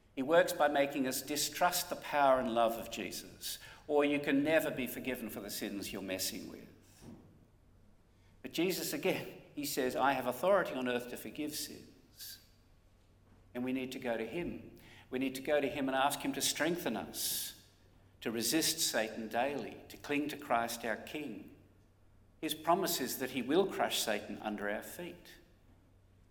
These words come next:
And I know Satan hates the truth, and he hates Christians who pray, and he hates those who persevere in the faith throughout their life. He hates it when people are plundered from his grasp. He hates the idea of a church plant.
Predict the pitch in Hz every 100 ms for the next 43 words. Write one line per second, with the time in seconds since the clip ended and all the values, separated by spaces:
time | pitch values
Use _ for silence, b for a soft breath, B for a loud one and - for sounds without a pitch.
0 | - - _ B B - 170 170 185 190
1 | 175 175 151 135 127 - 151 151 - 135
2 | - 131 127 127 117 104 123 147 - -
3 | 131 - 131 123 135 - - 117 117 113
4 | 117 113 143 156 - 131 127 123 131 -
5 | 139 120 127 113 131 131 120 113 120 110
6 | - 107 110 117 - 104 98 92 - -
7 | - _ _ b b b b b - 104
8 | - 156 160 - 147 135 127 143 131 131
9 | 117 - 127 117 113 131 110 117 - 107
10 | 104 101 104 - - - B B B B
11 | 117 - - - 170 - - 139 131 131
12 | 127 120 120 - 117 117 - - 113 113
13 | -